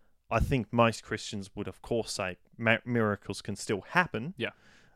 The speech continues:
Speaker 1: Um,
Speaker 2: Some maybe wouldn't.
Speaker 1: Yeah, some might not.
Speaker 2: Yeah.
Speaker 1: Uh,
Speaker 2: And, and obviously his emphasis here is, like, he goes on to say, "As a religion, it sees itself as recreating the gifts of the Spirit experienced by the early Christian worshippers." That's a legitimate point, that
Speaker 1: Yeah,
Speaker 2: there are
Speaker 1: that's
Speaker 2: different
Speaker 1: fair.
Speaker 2: ways of understanding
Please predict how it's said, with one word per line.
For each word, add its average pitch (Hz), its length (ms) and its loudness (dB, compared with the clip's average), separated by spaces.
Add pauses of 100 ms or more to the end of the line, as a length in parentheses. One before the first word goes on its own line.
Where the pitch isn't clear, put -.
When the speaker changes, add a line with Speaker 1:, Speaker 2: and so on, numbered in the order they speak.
(140)
Speaker 1:
Um, 95 220 -2
Speaker 2:
Some 113 360 4
maybe 95 300 2
wouldn't. 113 420 -6 (220)
Speaker 1:
Yeah, 120 220 2
some 151 420 4
might 127 340 8
not. 107 380 0 (260)
Speaker 2:
Yeah. 101 120 -6 (100)
Speaker 1:
Uh, 80 140 -6 (260)
Speaker 2:
And, 151 160 4
and 165 140 6
obviously 165 300 2
his 120 200 0
emphasis 127 540 0
here 104 260 -2
is, 95 180 -4
like, 104 180 -2
he 117 120 -4
goes 104 240 0
on 101 120 -4
to 95 60 -6
say, 95 200 2
"As 98 140 0
a 98 40 -4
religion, 95 380 -6
it 92 100 -8
sees 95 240 -10
itself 95 300 -10
as 92 100 -12
recreating 95 680 -4
the 90 80 -8
gifts 95 340 -12
of 101 80 -20
the - 60 -18
Spirit 95 280 -8
experienced 92 380 -14
by 101 100 -12
the 95 140 -14
early 92 220 -8
Christian - 320 -18
worshippers." 95 380 -10 (300)
That's 151 240 6
a 170 60 2
legitimate 113 540 0
point, 85 380 -4
that 190 80 4
Speaker 1:
Yeah, 131 80 8
Speaker 2:
there 107 100 6
are 104 60 6
Speaker 1:
that's 110 100 4
Speaker 2:
different 107 320 4
Speaker 1:
fair. 101 80 -8
Speaker 2:
ways 95 240 2
of 92 100 -6
understanding 90 720 -6